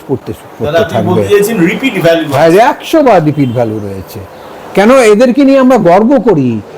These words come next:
Speaker 1: বাঙালিরা সুচিত্রা সেন, সন্ধ্যা মুখোপাধ্যায়, হেমন্ত মুখোপাধ্যায়, উত্তম কুমার, মান্না দেকে নিয়ে গর্ব করে।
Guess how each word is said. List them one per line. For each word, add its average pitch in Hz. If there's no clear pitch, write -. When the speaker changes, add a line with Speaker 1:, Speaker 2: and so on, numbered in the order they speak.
Speaker 1:
বাঙালিরা 220
সুচিত্রা 233
সেন, 240
সন্ধ্যা 233
মুখোপাধ্যায়, 226
হেমন্ত 208
মুখোপাধ্যায়, 220
উত্তম 214
কুমার, 214
মান্না 190
দেকে 190
নিয়ে 190
গর্ব 240
করে। 110